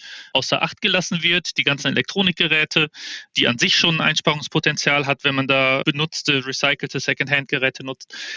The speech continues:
Das hat einen Einfluss. Und dann mit Sicherheit Heizen und Kühlen, je nachdem, wo man sich befindet auf dieser Welt, in welcher Jahreszeit und, und der Strombedarf. Und das sind die größten Punkte.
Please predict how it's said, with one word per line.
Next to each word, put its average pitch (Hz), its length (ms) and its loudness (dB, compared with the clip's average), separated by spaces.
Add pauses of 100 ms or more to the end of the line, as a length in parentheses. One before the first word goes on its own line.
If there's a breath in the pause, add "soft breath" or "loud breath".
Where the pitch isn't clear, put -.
(300 loud breath)
Das 165 220 2
hat 170 160 -2
einen 151 100 -2
Einfluss. 151 560 -2
Und 139 240 -2
dann 143 240 0
mit 127 220 -2
Sicherheit 151 880 0
Heizen 160 540 0 (120)
und 131 220 -6
Kühlen, 233 480 2 (100)
je 175 160 0
nachdem, 147 300 0
wo 131 100 0
man 131 140 4
sich 127 140 0
befindet 185 360 0
auf 143 140 0
dieser 151 240 0
Welt, 151 180 0
in 131 160 -2
welcher 127 220 2
Jahreszeit 156 680 0 (600 loud breath)
und, - 380 0
und - 140 -6
der 135 80 4
Strombedarf. - 840 2
Und 131 120 -10
das 143 220 0
sind 156 580 0
die - 60 0
größten 185 680 0
Punkte. 185 540 2